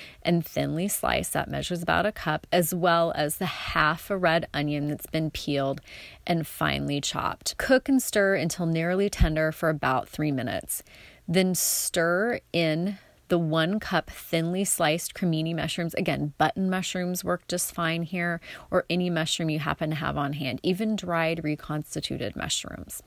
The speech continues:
In addition to the mushrooms, stir in the w-, quarter cup finely diced fennel bulb or celery, as well as the two cloves garlic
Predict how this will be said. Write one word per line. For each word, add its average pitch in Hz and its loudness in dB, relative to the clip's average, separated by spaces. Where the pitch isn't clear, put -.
In 202 6
addition 202 4
to 214 4
the 170 2
mushrooms, 196 0
stir - 2
in 170 -2
the 165 6
w-, 160 2
quarter 202 2
cup - 0
finely 170 2
diced 139 -2
fennel 175 2
bulb 185 2
or 151 -2
celery, 175 0
as 170 0
well 165 6
as 170 -2
the - -12
two 196 -2
cloves 165 0
garlic 147 2